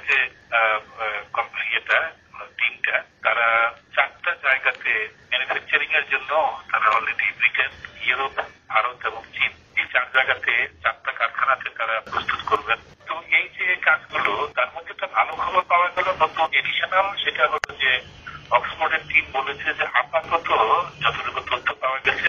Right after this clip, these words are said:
ভালো তথ্য পাওয়া গেছে, এবং সেখানে তারা আশা করছেন যে হয়তোবা যদি সবকিছু ঠিকঠাক থাকে, জুনের মধ্যেই হয়তো তারা তাদের, আহ, বাজারে কিছু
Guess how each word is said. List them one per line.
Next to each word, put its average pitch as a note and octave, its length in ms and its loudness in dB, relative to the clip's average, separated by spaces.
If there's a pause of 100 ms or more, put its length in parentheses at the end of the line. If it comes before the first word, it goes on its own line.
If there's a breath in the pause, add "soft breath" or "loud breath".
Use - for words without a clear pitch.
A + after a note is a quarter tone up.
ভালো - 300 0
তথ্য - 280 0
পাওয়া E3+ 180 4
গেছে, - 280 -8 (300)
এবং - 200 -6
সেখানে C#3+ 640 2 (120)
তারা A#2+ 260 6
আশা A2+ 180 -2
করছেন - 420 -8
যে C#3+ 60 0
হয়তোবা - 640 2 (260)
যদি - 140 -2 (100)
সবকিছু - 440 -4
ঠিকঠাক - 360 -2 (100)
থাকে, - 260 0 (260)
জুনের - 340 0 (100)
মধ্যেই D#3+ 340 0
হয়তো B2 480 -2
তারা - 320 -2 (500 loud breath)
তাদের, G2 300 -2 (400)
আহ, - 240 2 (200)
বাজারে A2 400 0
কিছু - 360 -4